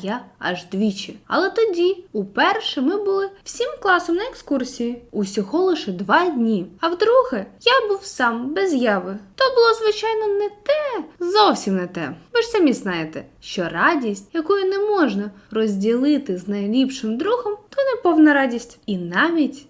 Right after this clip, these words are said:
не піврадості, а якась чвертинка. Отож не дивуйтеся, що в нас був такий піднесений настрій. Коли люди приїздять до Києва, із чого вони починають?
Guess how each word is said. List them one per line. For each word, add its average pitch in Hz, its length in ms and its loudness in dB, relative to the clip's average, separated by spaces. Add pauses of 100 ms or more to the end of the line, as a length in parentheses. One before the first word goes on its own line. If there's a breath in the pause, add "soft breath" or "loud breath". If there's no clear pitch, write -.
(100)
не 466 180 0
піврадості, 233 800 2 (180)
а 440 60 2
якась 508 600 2 (100)
чвертинка. 190 800 -2 (280)
Отож 523 380 4
не 285 60 6
дивуйтеся, 226 540 0 (180)
що 226 300 2
в 185 120 -4
нас 359 400 2
був 349 440 0
такий 240 400 -8
піднесений 196 920 -6
настрій. 180 720 -10 (160)
Коли 214 320 6
люди 302 340 2
приїздять 240 680 0
до 202 120 -2
Києва, 403 540 0
із - 160 -12
чого 453 320 2
вони 349 200 2
починають? 269 560 -2